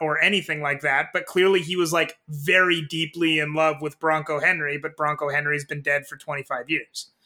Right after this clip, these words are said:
Um, and, like, he can't ever show that side of himself to anyone else, which is part of why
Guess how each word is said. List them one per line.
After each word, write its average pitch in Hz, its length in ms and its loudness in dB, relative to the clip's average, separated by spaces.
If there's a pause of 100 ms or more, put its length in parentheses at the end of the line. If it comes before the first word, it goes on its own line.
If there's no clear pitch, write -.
(580)
Um, 131 560 2 (680)
and, 175 160 4
like, 160 320 0
he 208 140 -4
can't 180 360 2
ever 175 280 4
show 170 300 4
that 151 260 2
side 156 260 4
of 151 100 -4
himself 147 460 -2
to 165 160 -2
anyone 151 340 -2
else, 143 460 0 (200)
which 165 200 0
is 165 100 0
part 185 340 4
of 160 160 0
why 156 640 4